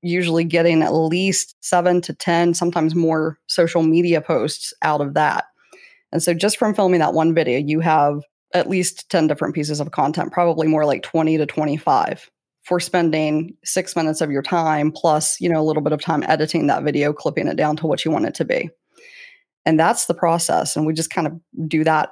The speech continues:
over and over and over again. And those videos can fuel content for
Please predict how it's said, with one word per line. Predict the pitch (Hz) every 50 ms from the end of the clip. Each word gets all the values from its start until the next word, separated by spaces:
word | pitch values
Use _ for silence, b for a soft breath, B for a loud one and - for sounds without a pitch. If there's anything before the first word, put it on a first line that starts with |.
| -
over | - 160 156 165 165 160 160 156 -
and | - 160 143
over | - 151 165 160 151 160 147
and | 147 -
over | - 156 180 202 214 185 165
again. | 156 147 151 143 139 143 156 165 160 156 - _ _ _ _ _ _ _ _ _ _
And | 165 165 165 156 156 156 156 160 156
those | 156 165 170 165 165
videos | 160 165 170 220 208 170 160 156 156 -
can | - 165 156
fuel | 156 - - 165 165 160 156 156 151 156
content | - - - 156 160 175 170 - 165 160 156 - - -
for | - 156 156 156 143 147 147 156 147